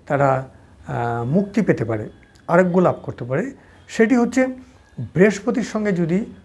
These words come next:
শুক্রের সম্বন্ধ তৈরি হয়, তাহলে বৃহস্পতি প্লাস শুক্র, এই দুটো মিলে হচ্ছে সঞ্জীবনী যোগা।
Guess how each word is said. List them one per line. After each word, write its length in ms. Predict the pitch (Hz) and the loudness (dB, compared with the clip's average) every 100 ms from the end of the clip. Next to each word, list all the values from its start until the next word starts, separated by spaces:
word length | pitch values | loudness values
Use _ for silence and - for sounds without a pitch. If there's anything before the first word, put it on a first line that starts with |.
| - | -20
শুক্রের 460 | - 226 - 247 | -6 -6 0 0
সম্বন্ধ 520 | - 147 147 151 156 170 | 0 -2 0 0 2 0
তৈরি 240 | 123 104 | 0 -4
হয়, 160 | 98 101 - - - | -8 -10 -16 -20 -4
তাহলে 140 | 143 | -2
বৃহস্পতি 760 | 117 110 185 - - 214 240 240 | 0 2 2 2 -4 -2 0 0
প্লাস 300 | - 131 - - | 0 0 0 -8
শুক্র, 340 | 208 - 120 107 - - - - _ | -10 -6 -10 -10 -20 -20 -20 -20 _
এই 120 | 220 | 2
দুটো 300 | 170 160 226 | 2 2 2
মিলে 240 | 226 233 220 | 2 2 2
হচ্ছে 460 | 214 214 247 277 - - - _ _ _ - - | 0 0 0 0 -6 -20 -20 _ _ _ -18 -2
সঞ্জীবনী 1160 | 208 214 214 214 220 170 156 156 165 220 - - - - - - _ 143 | -2 0 0 2 2 2 0 2 2 0 -4 -18 -20 -20 -20 -20 _ -14
যোগা। 460 | 117 117 110 110 | -4 -2 0 -4